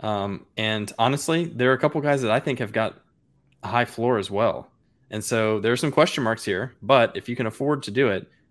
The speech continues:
we love stashing Chris Godwin here. If you can get him in the tenth, don't forget he's coming back. Now, we don't know exactly when it will be.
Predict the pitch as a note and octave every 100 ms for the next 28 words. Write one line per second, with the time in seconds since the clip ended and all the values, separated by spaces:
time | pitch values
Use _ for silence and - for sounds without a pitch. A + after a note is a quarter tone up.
0 | _ _ _ G#2+ G2+ G#2+ A#2 B2 - G#2+
1 | G#2+ G#2 - G#2 - F#2+ F#2 E2+ E2+ D2+
2 | - - G#2 F#2+ A2 A2 A2 G#2 G2 F#2
3 | G#2+ G#2 - - _ _ _ _ - G#2
4 | A2 C3 A#2 G#2+ G#2 - G#2 G2 F#2 E2+
5 | F2+ F#2+ A2+ C3+ C3+ C3+ B2 A#2 A#2+ A#2+
6 | G#2+ A#2+ A2 F2+ F2+